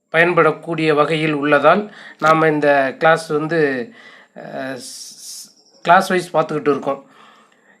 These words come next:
ஏற்கனவே நம்மளுடைய சேனல்ல டி என் பி எஸ் சி குரூப் ஃபோர் ப்ரிப்பரேஷன் வீடியோஸ் டாபிக் வைஸ் பார்த்துக்கிட்டு இருந்தோம். இடையில, இடையில நம்ம இந்த காணொளியை பார்த்துக்கிட்டு இருக்கோம்.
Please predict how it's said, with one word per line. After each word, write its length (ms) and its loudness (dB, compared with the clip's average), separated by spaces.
ஏற்கனவே 500 0
நம்மளுடைய 340 0
சேனல்ல 500 0
டி 120 -6
என் 180 -4
பி 100 -6
எஸ் 100 -6
சி 80 -6
குரூப் 300 -6
ஃபோர் 220 -4
ப்ரிப்பரேஷன் 520 -6
வீடியோஸ் 420 -6
டாபிக் 300 0
வைஸ் 280 -6
பார்த்துக்கிட்டு 320 -2
இருந்தோம். 420 2
இடையில, 380 0
இடையில 340 0
நம்ம 400 2
இந்த 480 -4
காணொளியை 400 4
பார்த்துக்கிட்டு 380 -4
இருக்கோம். 400 -2